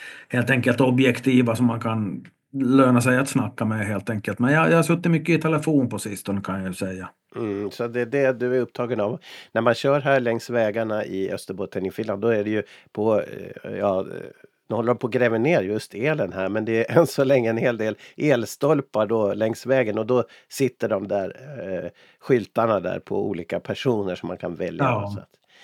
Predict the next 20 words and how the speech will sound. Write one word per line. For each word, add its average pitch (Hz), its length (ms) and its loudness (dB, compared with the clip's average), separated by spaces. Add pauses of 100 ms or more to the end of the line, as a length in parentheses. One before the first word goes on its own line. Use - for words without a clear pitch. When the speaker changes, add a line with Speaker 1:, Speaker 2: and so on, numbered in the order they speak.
(140)
Speaker 2:
och 107 320 0
kommer 123 220 2
man 110 200 2
i, 107 260 0
in 113 120 4
i 107 40 2
en 101 120 2
ny 147 120 4
kommun 131 320 -2
så 127 120 -6
är 110 40 -4
det 110 140 -2
andra 95 260 -4
personer, 131 480 -6
och 123 80 -16
så - 180 -12
varje 104 220 0
kommun 107 300 -4
har 104 80 0
sina, 98 280 -2